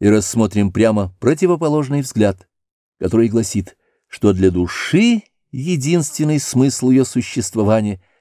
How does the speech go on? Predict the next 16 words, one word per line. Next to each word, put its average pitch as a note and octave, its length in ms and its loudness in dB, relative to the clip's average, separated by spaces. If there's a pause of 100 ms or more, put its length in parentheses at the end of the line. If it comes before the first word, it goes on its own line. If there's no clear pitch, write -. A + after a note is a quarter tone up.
(100)
лежит F#2+ 360 0
вне F2+ 360 2
пределов G2+ 580 -4
истории. G2 440 -6 (1900)
В - 80 -14
соответствии G3 760 0
с - 140 -2
такой A#3+ 360 0
точкой G#2 500 0
зрения F#2 800 2
этот G#3 400 0
мир F3 200 0
совершенно C#3 640 0
бессмыслен C#3+ 920 -2 (260)
и A2 120 2
порочен. G2 540 -2